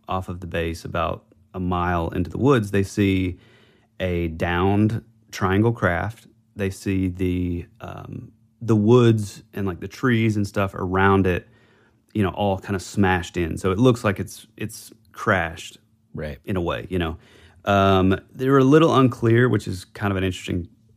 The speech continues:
Speaker 1: little piece of it, but they were unclear of if it was actually floating or if it was kinda standing on sort of a tripod, you know, legs of some sort. But
Speaker 2: Hmm.
Speaker 1: here we go.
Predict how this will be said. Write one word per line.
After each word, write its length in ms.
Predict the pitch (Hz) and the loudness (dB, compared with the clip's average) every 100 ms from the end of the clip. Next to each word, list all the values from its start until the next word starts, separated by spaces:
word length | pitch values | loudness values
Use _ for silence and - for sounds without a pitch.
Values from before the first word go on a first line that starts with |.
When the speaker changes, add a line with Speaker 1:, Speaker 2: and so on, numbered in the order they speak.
| - | -8
Speaker 1:
little 220 | 104 95 | -4 -4
piece 260 | 95 101 - | -4 -6 -4
of 120 | 92 | -4
it, 100 | - | -4
but 100 | 101 | 0
they 140 | 104 | 4
were 140 | 101 101 | 4 4
unclear 760 | 120 131 135 - 107 101 101 - | 4 4 4 2 2 4 2 0
of 300 | 110 98 95 | -2 -2 -2
if 200 | 98 110 | -4 -4
it 100 | 107 | -2
was 120 | 104 95 | -2 -2
actually 300 | 95 - 95 | -2 -6 -14
floating 640 | - 101 117 147 160 165 - _ _ _ _ - | -6 2 4 4 2 -2 -8 _ _ _ _ -2
or 240 | 107 107 | 2 2
if 160 | 104 104 | 2 -2
it 40 | |
was 220 | 104 95 | -4 -6
kinda 220 | - 104 98 | -6 -6 -6
standing 800 | - 104 101 101 98 95 87 - _ _ _ _ - | -4 -2 2 2 2 2 0 -8 _ _ _ _ -14
on 140 | 87 | -12
sort 160 | 85 92 | -10 -10
of 60 | |
a 40 | 90 | -10
tripod, 800 | - 95 87 85 85 85 87 90 _ _ - | -4 -2 -2 -4 -10 -10 -12 -18 _ _ -8
you 100 | 107 | -6
know, 80 | 80 | -4
legs 640 | 87 92 90 85 87 - - _ | -2 0 -2 -4 -10 -18 -20 _
of 120 | - 92 | -18 -12
some 160 | 98 | -12
sort. 320 | - 107 - - _ - | -8 -6 -6 -10 _ -10
But 580 | 107 107 107 104 107 - _ - | 0 4 6 4 0 -10 _ -16
Speaker 2:
Hmm. 80 | 113 - _ _ _ _ | -14 -14 _ _ _ _
Speaker 1:
here 220 | - 92 85 | -16 -10 -6
we 80 | |
go. 360 | 95 147 123 98 | -2 0 -2 -4